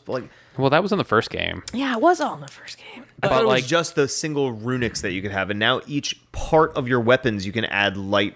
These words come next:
Speaker 1: and heavy runes to.
Speaker 3: Yeah, you could, you could add light and heavy runes to
Speaker 1: It just seems like
Speaker 2: And I remember
Speaker 3: each
Speaker 2: that being
Speaker 3: one.
Speaker 2: frustrating in the first game too.
Speaker 3: Yeah.
Speaker 2: Well, to optimize it, like, you
Speaker 3: It
Speaker 2: could do it pretty
Speaker 3: also
Speaker 2: easily, but
Speaker 3: slowly adds it in the first game, and in this one you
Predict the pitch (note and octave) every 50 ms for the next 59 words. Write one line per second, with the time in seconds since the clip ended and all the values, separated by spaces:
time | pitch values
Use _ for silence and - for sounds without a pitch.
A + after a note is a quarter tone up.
0 | - - A2 G2+ F#2 F#2+ G2+ G2 F2+ F#2 G2 F#2+ F#2 E2 - - G2 F#2+ G2 F#2
1 | F2+ F2+ - - - - - F2 A#2+ - - - - - A#3 - G3+ A3+ A#3+ -
2 | D4+ B3+ - _ _ - - A3 A3+ A3+ A3 G3+ G#3 G#3+ G3+ G3+ G#3+ A3 G3 G3
3 | F3+ F3+ F3+ F3 F#3 - - - - E3+ D#3+ D#3+ D#3 D3+ D3+ F3+ F3+ C#4 A#3+ -
4 | - A#2+ F#2 E2+ E2+ - C#3+ D3+ D3+ D3+ D3+ E3 E3 E3 D#3+ C#3+ C#3 C3+ - D3+
5 | B2+ A#2+ A#2 A2+ A2+ - - B2 A2 - - A#2 G#2+ G2+ G2 G2 F#2+ - - F#2+
6 | F2+ - - F#2 F2+ F#2 - - G2+ F#2 F#2 F#2 - - F3 E3+ D3 B2 A2+ A2
7 | - - E3+ F#3+ F#3 E3 - - - - B2+ C3 C#3 - - - A#2+ G2 F2+ E2+
8 | D#2+ - - E2 D#2+ A2 C3 C3 E3 G#3+ G3 D#3+ A#2 G#3+ A#3+ C#4 D4+ A#3+ A3+ -
9 | - C#4 C4+ B3+ B3 A#3 A3 - - - - - - - - - G3+ G3 G3 G#3
10 | G#3+ G#3 G#3 G3+ G3 F#3+ F#3+ F3 - - - D#3 E3+ F3+ F#3 F3 - D#3+ - -
11 | C#3 B2+ - - B2+ B2+ - - - C3+ C3 C3+ C3 C#3 D3 - - C#3 C3+ C3
12 | B2+ - - - D3 C#3 -